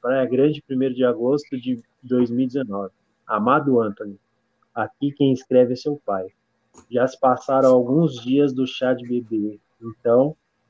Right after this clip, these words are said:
reuni e guardei essas palavras para escrever para você. Você não sabe o quanto eu e sua mãe desejamos você. Passamos por muitas coisas para viver esse momento de felicidade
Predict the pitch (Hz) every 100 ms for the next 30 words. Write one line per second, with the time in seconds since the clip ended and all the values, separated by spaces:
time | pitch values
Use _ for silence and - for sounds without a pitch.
0 | _ _ _ 113 135 131 131 135 170 151
1 | 143 135 127 110 123 131 127 127 123 123
2 | - 117 110 113 120 131 127 - 120 120
3 | _ 120 113 113 131 127 131 127 135 -
4 | 98 95 _ _ _ _ _ _ _ _
5 | _ _ _ _ 127 131 123 - 139 160
6 | 170 - 151 147 135 135 - 147 143 _
7 | - 139 156 - 160 - 135 143 143 -
8 | 127 120 127 143 135 135 151 156 151 123
9 | 135 131 143 127 - 98 _ _ _ _
10 | _ _ _ _ - 120 - - 143 147
11 | 147 135 131 123 139 190 - 156 - -
12 | 127 143 151 - 135 135 127 120 123 127
13 | 127 131 123 113 117 127 131 151 156 127
14 | 123 127 127 120 - 110 113 120 139 139
15 | -